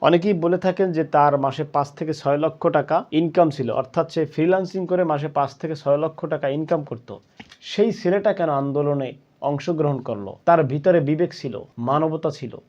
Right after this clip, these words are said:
যে আমার ছাত্র ভাইয়েরা যাদের সাথে একসাথে পড়াশোনা করেছি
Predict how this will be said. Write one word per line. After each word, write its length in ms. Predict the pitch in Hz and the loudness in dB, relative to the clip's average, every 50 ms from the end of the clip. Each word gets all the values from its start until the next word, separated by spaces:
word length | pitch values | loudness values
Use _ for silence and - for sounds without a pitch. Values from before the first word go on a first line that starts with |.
| _ _ _ - | _ _ _ -4
যে 120 | 127 143 | 0 0
আমার 280 | 139 143 151 156 156 147 | 2 2 2 2 0 -2
ছাত্র 420 | - - 151 143 147 - 156 156 | -2 -4 -6 -6 -4 -2 -2 -2
ভাইয়েরা 400 | 123 117 135 135 127 117 107 - - _ - | 0 0 0 0 0 -2 -4 -8 -12 _ -6
যাদের 280 | 127 123 139 143 156 160 | -2 -2 0 0 0 -2
সাথে 260 | 160 - 151 147 143 | -2 -6 -8 -4 -2
একসাথে 420 | 127 131 131 - - - 151 151 | -2 -2 -2 -4 -6 -4 -4 -4
পড়াশোনা 440 | 135 - 143 147 151 143 156 147 143 | -2 0 2 2 2 0 -2 -4 -4
করেছি 400 | 139 - 135 127 117 - 123 113 | -4 -4 -4 -4 -4 -8 -10 -12